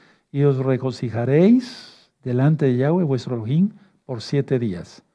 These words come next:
Y eso yo voy a continuar mañana presen-, diciendo otras cosas, pero permítanme avanzar un poco más.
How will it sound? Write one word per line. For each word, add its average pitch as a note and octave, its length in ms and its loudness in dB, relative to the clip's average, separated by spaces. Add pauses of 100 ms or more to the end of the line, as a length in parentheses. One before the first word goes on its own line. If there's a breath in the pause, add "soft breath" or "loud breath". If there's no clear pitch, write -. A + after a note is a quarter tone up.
(500)
Y C3+ 180 -2
eso D#3+ 420 2
yo C#3 240 -2
voy D3 140 -2
a C#3+ 80 -2
continuar C3+ 480 -4
mañana C3+ 440 0
presen-, B2 540 -6
diciendo C3 580 -8
otras C#3 320 -4
cosas, C3 380 -2
pero C3 180 -10
permítanme B2+ 680 -4 (540)
avanzar B2+ 460 -4
un A#2+ 120 -6
poco A2+ 240 -12
más. - 340 -16